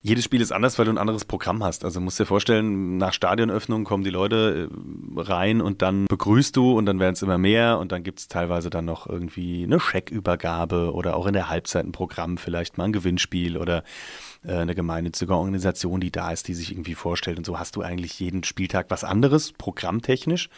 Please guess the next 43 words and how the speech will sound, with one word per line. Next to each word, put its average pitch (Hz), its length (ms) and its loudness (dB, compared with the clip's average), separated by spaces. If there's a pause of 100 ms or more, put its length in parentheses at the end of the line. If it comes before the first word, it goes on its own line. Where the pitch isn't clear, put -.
(460)
Aber 95 260 2
während 104 380 4
dem 82 120 -2
Spiel 147 440 4
ist 139 100 2
es 139 100 -2
dann 127 140 2
tatsächlich 110 460 -2
immer 95 160 -2
dasselbe, - 440 -6
weil - 120 -8
du - 100 -10
natürlich - 380 -6
dann 87 160 -4
irgendwie 87 180 -2
deine 82 180 -2
Partner 90 380 0
hast, - 240 -4
die 90 220 -2 (500)
ein - 140 -6
Tor, 90 260 4
eine 90 140 2
Auswechslung 90 480 -2
präsentieren, 92 580 2
die 90 140 -6
du 92 80 -4
natürlich 87 480 -4
auch 92 160 0
durchsagst. 95 680 0
Oder 107 300 2
eben, 117 460 2 (340)
und 98 160 -6
das 101 120 0
ist 92 100 -4
leider 101 480 4
auch 110 160 4
jetzt - 400 0
dann 101 180 2
zur - 220 2
Routine 135 360 4
geworden, 113 460 4
die 110 100 -2
Sicherheitsdurchsagen, 117 1160 2